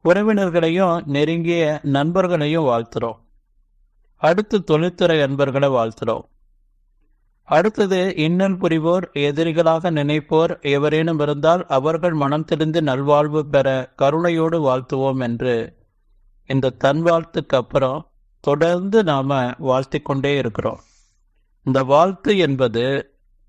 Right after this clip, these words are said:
நமக்கும் மற்றவர்களுக்கும் ஒரு நல்ல, ஒரு நல்லுறவை ஏற்படுத்தி கொடுக்கக்கூடிய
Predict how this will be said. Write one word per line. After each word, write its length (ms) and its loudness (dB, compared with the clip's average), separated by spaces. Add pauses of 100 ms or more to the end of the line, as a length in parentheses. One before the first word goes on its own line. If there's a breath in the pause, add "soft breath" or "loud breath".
(220)
நமக்கும் 680 0
மற்றவர்களுக்கும் 1400 0
ஒரு 460 -2
நல்ல, 480 0
ஒரு 280 -2
நல்லுறவை 760 -2
ஏற்படுத்தி 640 -4
கொடுக்கக்கூடிய 920 -4